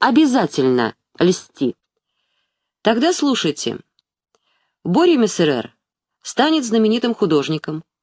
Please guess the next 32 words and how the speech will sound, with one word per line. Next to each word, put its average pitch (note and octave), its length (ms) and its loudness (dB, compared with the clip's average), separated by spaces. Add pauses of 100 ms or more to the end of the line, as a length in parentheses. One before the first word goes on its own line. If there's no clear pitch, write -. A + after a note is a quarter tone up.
(300)
Он A#3 160 2
будет A#3 240 -2
работать A3 320 0
в F#3+ 40 -6
Большом A3 340 0
театре C#4 420 -2
и - 180 -2
делать A#3+ 300 0
декорации. C#3 720 -4 (500)
Только A#3 320 -2
он A3 460 2
не G#3+ 160 4
вырастет A3 640 -2 (200)
и A3+ 100 0
останется B3+ 480 -2
небольшого G#3 500 0
роста". - 400 -6 (680)
"Я C4+ 200 0
к C4+ 100 -4
этому G#3 280 0
готов", E3+ 580 -2
сказал D3 420 0
Борис. C3 560 -2
"Пускай. C#3+ 520 -2 (480)
Я A#3+ 220 0
буду B3 240 0
лестницу D3 440 -2
подставлять". C3 720 -4 (880)
А E3+ 140 0
вот G3 220 0
Коля C#4 260 0
Садовский - 640 -4